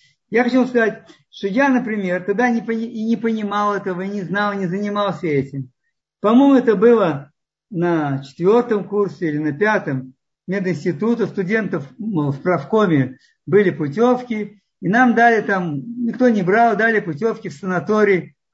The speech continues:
Трусковец. Многие слышали это. И там,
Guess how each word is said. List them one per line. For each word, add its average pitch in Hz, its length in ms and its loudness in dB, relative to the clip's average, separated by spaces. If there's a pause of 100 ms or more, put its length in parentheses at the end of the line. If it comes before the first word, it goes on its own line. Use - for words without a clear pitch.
(180)
Трусковец. 208 800 2 (220)
Многие 233 400 2
слышали 147 520 -2
это. 123 380 -8 (800)
И 208 100 -6
там, 269 460 2